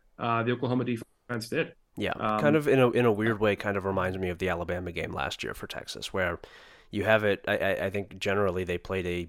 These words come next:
Speaker 2: a good game, had a pretty good approach here, but down the stretch,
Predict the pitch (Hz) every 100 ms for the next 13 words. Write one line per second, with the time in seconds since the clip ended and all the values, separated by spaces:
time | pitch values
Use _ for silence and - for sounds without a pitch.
0 | 82 87 90 95 90 90 92 90 87 -
1 | 90 87 85 - 90 82 98 87 85 95
2 | 95 80 - - - - 95 98 92 -
3 | - 90 92